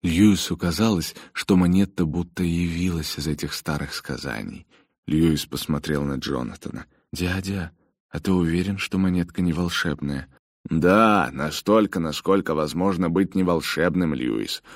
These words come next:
Но чтобы уж наверняка, давайте спросим у миссис Циммерман. Она все знает о магических амулетах и талисманах и, наверное, может определить волшебную монету на ощупь.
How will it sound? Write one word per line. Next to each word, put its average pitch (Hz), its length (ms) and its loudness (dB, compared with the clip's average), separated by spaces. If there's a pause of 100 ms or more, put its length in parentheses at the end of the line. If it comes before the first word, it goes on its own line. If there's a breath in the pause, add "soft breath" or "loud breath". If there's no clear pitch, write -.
(140 loud breath)
Но 85 140 -2
чтобы 101 320 4
уж - 180 0
наверняка, 78 760 0 (220 loud breath)
давайте 113 380 4
спросим 104 460 2
у 104 60 2
миссис 104 380 2
Циммерман. 53 540 -6 (180 loud breath)
Она 113 280 6
все 127 340 6
знает 110 320 4
о 90 60 0
магических 90 680 -4
амулетах 82 600 2
и 87 40 -2
талисманах 64 800 -2 (220 loud breath)
и, 80 420 2
наверное, 123 520 4
может 92 280 2
определить 87 600 2
волшебную 110 600 4
монету 82 400 0
на 87 140 2
ощупь. 50 480 -4